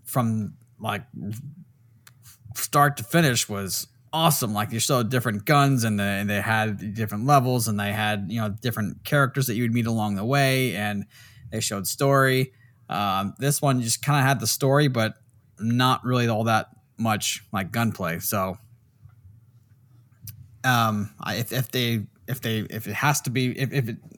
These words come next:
is that it, there is more gunplay in it and the guns are actually cool and they sound awesome, you know, when they shoot and when you reload and that kind of thing, then yeah, I think, you know, that, that'd be definitely cool. But as it stands right now, I, it, it doesn't seem to be enough to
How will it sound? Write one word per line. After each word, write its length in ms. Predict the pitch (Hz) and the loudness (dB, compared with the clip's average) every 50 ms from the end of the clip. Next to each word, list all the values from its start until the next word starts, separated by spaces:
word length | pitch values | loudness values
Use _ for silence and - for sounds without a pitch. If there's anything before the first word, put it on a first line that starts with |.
| _ _ _ | _ _ _
is 320 | - 156 160 165 156 143 | 2 4 6 6 6 6
that 220 | 139 147 143 139 135 | 6 6 6 6 6
it, 260 | 127 113 - - - | 2 0 -2 -6 -4
there 320 | 131 127 123 120 127 139 160 | -2 0 0 2 4 6 6
is 140 | 175 165 165 | 6 6 6
more 240 | 156 160 165 165 | 6 8 8 8
gunplay 460 | 147 143 160 165 160 - 165 160 156 156 | 8 8 6 6 6 6 6 6 8 8
in 60 | 156 | 8
it 220 | 160 160 156 160 - - - - - - - - - _ | 8 6 4 2 -6 -16 -20 -20 -20 -20 -20 -20 -10 _
and 760 | - 120 120 117 113 113 110 113 110 113 113 110 110 113 110 | 0 2 2 4 4 4 4 4 4 2 2 2 2 2 2
the 40 | 117 | 2
guns 200 | 123 131 131 123 | 2 2 4 4
are 80 | 123 | 4
actually 260 | 123 123 123 - 117 110 | 2 2 2 0 -2 2
cool 300 | - 160 175 190 180 175 | 6 8 8 8 8 6
and 100 | 143 147 | 4 4
they 60 | 156 | 2
sound 340 | - - 165 156 160 151 151 | 4 4 6 6 8 8 8
awesome, 580 | 147 143 147 - 160 156 151 151 151 143 139 - | 8 6 6 4 4 4 4 4 4 2 2 2
you 80 | 139 135 | 2 4
know, 260 | 127 127 127 131 135 | 4 4 4 4 2
when 180 | 120 123 120 | 2 2 2
they 200 | 113 110 107 107 | 2 0 0 0
shoot 340 | 104 - - 156 147 147 143 - | -2 0 0 2 0 0 -2 -2
and 120 | 113 107 | -2 -2
when 100 | 107 110 | 0 0
you 80 | 104 107 | 0 2
reload 460 | 127 139 143 143 143 139 139 139 135 | 2 4 6 6 6 6 6 6 6
and 100 | 127 131 | 4 4
that 100 | 135 135 | 2 2
kind 140 | - 135 135 | 2 2 2
of 120 | 127 - | 2 2
thing, 340 | 143 135 131 131 127 127 120 | 0 0 0 0 -2 -2 -2
then 320 | 117 110 107 110 113 113 131 | -2 -4 -2 -4 -6 -6 -2
yeah, 160 | 165 202 233 - | 0 0 2 2
I 100 | 113 113 | 0 0
think, 180 | 139 139 127 | 0 0 0
you 80 | 120 123 | 0 0
know, 100 | 120 117 | -2 0
that, 260 | 110 117 117 - - | 0 -2 -2 -2 -2
that'd 180 | 117 113 104 107 | -4 -4 -4 -6
be 80 | 110 | -8
definitely 320 | 113 117 113 113 113 110 110 | -6 -6 -6 -4 -4 -6 -6
cool. 260 | - - 123 113 104 | -4 -4 -4 -4 -4
But 160 | 110 110 110 | -2 0 2
as 160 | 120 143 151 139 | 2 2 2 2
it 80 | 113 | 0
stands 380 | - - - 151 165 156 139 123 | -2 -2 0 2 2 2 4 2
right 140 | 120 117 123 | 2 2 4
now, 200 | 143 139 123 117 | 4 4 6 6
I, 140 | 113 117 | 6 4
it, 260 | 110 - - 120 110 - | 2 0 -4 -6 -8 -8
it 120 | - 123 117 | -10 -8 -4
doesn't 220 | 127 123 117 117 110 | -4 -4 -4 -2 -4
seem 260 | - 139 131 127 117 | -2 -2 -2 -2 -2
to 40 | 110 | -2
be 160 | 113 110 107 | -4 -4 -2
enough 340 | 107 104 113 113 113 - - | -2 -2 -2 -2 -2 -4 -6
to 240 | - 110 104 104 | -6 -4 -4 -4